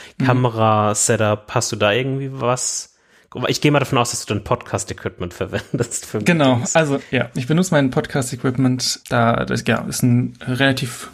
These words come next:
Speaker 1: gutes Mikrofon, äh, und so ein U-S-B-Interface und Kopfhörer.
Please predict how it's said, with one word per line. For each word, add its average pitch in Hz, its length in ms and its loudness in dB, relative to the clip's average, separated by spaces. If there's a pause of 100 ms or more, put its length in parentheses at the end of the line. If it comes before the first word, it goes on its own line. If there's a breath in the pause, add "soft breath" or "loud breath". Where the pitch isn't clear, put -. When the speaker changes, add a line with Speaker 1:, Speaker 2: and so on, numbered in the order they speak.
(120)
Speaker 1:
gutes - 320 -4
Mikrofon, 127 880 2
äh, 120 220 4
und 117 160 2
so 127 80 0
ein 123 80 2
U-S-B-Interface 120 960 0
und 117 380 -6
Kopfhörer. 139 520 2